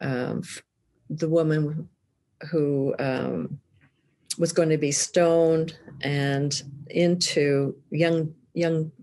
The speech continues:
David, King David, uh, Daniel in the den. And then it go-, takes, it goes into Europe during the, the Holocaust, and then the Holocaust,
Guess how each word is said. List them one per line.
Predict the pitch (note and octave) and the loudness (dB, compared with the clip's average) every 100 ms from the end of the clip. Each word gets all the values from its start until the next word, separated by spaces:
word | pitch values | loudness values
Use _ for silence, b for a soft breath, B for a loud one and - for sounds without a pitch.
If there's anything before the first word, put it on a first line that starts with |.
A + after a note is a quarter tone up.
| D3 D#3 | -10 0
David, | E3 D#3 D3+ D3 - | 4 4 2 -2 -2
King | E3 D#3+ D#3 | -2 0 2
David, | D3+ D3 C#3 C#3 C#3 B B B B B B - | 2 2 4 2 0 B B B B B B -8
uh, | D3 C3+ B2+ - - - D3+ | -4 -2 -2 -4 -8 -10 -8
Daniel | D3+ E3+ E3 E3 D#3 | 0 2 4 2 2
in | D3+ D3+ | 2 0
the | C#3+ | 0
den. | C#3+ C#3+ C#3 C#3 C#3 D3 - | 0 0 0 0 0 -2 -2
And | E3+ F#3 | 2 4
then | G3+ | 4
it | F#3+ | 4
go-, | A#3 - | 2 2
takes, | A3+ C#4 - | 0 0 0
it | - F3+ | -2 0
goes | A3+ C4+ C#4+ | 2 2 4
into | G#3+ F#3 E3+ C3+ - | 2 2 2 0 0
Europe | D#3+ D#3+ D#3 D#3 - | 2 4 4 0 -2
during | D3+ C#3 C#3+ | -2 0 0
the, | C#3 G2+ G2 | -2 -4 -6
the | C#3 C3+ C#3 | -2 -2 -2
Holocaust, | - D#3+ D#3+ - D#3 D3+ D#3 D3+ - - b b b b b b b - | 0 0 0 -2 -2 0 -2 -4 -8 -12 b b b b b b b -6
and | D3+ D3 | -2 0
then | D3 D3 D3 D3 D3+ _ - | 0 0 0 0 -4 _ -8
the | D3+ | -4
Holocaust, | C#3+ D#3+ D#3 D#3 D#3 C#3+ C#3+ - | 0 2 2 -2 -2 0 0 -4